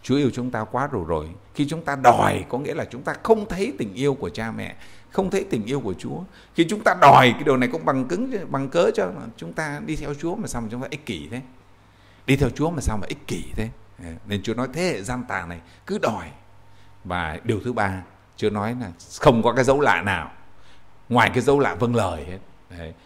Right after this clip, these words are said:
Ninive đã phải vâng lời ông Jonah, nữ hoàng phương Nam vâng lời vua Salomon. Còn đây tôi, Đức Giêsu là con Thiên Chúa, không có cái dấu lạ nào ngoài cái dấu lạ vâng lời hết.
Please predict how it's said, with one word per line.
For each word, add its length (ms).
Ninive 760
đã 160
phải 200
vâng 220
lời 180
ông 120
Jonah, 460
nữ 300
hoàng 320
phương 200
Nam 300
vâng 220
lời 160
vua 160
Salomon. 480
Còn 300
đây 360
tôi, 500
Đức 180
Giêsu 420
là 140
con 280
Thiên 240
Chúa, 220
không 280
có 140
cái 80
dấu 200
lạ 220
nào 200
ngoài 240
cái 120
dấu 160
lạ 140
vâng 200
lời 200
hết. 120